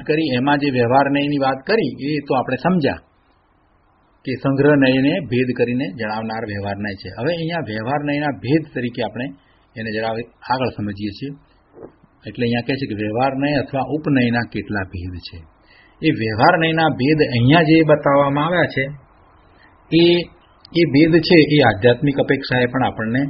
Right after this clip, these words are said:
જાણવામાં જોઈએ, જાણવા જરૂરી છે. એટલે એ, એ ભેદને બરાબર સમજવાના છે. હવે આપણે સહેજ ફરીથી એનું પુનરાવર્તન થશે, પણ એમાં વધારે બીજી વખત પણ આપણે કરવાનું થશે.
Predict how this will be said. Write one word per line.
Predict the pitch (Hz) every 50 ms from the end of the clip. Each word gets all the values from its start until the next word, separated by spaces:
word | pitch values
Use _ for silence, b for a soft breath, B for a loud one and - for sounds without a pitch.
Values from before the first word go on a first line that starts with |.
| 143 b b b b b b b - 104
જાણવામાં | 107 98 101 107 113 113 113 113 110 110 - - 131 117
જોઈએ, | 98 123 143 156 139 120 117
જાણવા | 107 113 107 107 110 110 110
જરૂરી | 101 110 113 131 135 117 104
છે. | 101 - - 123 147 - b b b b b b b _ _ _ - 135
એટલે | 120 - 123 -
એ, | 139 151 175 185 156 123 117 107 - 151
એ | 160 165
ભેદને | 127 117 120 131 131 131 131 123
બરાબર | 120 113 110 113 113 110
સમજવાના | - - 104 95 98 95 95 95 95 98 95 92
છે. | - - 92 - - _ b b b b b b b b b b
હવે | - 135 123 127
આપણે | 120 - 135 131
સહેજ | - - 143 151 - - -
ફરીથી | 135 151 156 151 156
એનું | 147 147 139
પુનરાવર્તન | 139 139 135 135 135 131 131 - 156 135
થશે, | 131 160 151 - 135
પણ | - 123 127 127
એમાં | 135 147 151 151 147
વધારે | 117 101 107 131 143 156 156 147 147 147 - _ _ _ -
બીજી | 131 131 143 156
વખત | 143 - 147 127 -
પણ | 131 127
આપણે | 123 110 120 120
કરવાનું | 117 101 95 98 101 104 107 113 131
થશે. | 135 - - 107 - - -